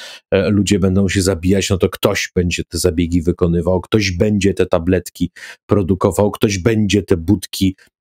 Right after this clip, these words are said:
stawiał i je, e, serwisował. Nie bez powodu istnieje tak potężne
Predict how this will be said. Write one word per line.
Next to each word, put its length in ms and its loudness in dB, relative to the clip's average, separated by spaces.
stawiał 600 0
i 200 -2
je, 340 0
e, 340 0
serwisował. 840 0
Nie 420 0
bez 300 -2
powodu 400 0
istnieje 480 0
tak 240 -2
potężne 680 2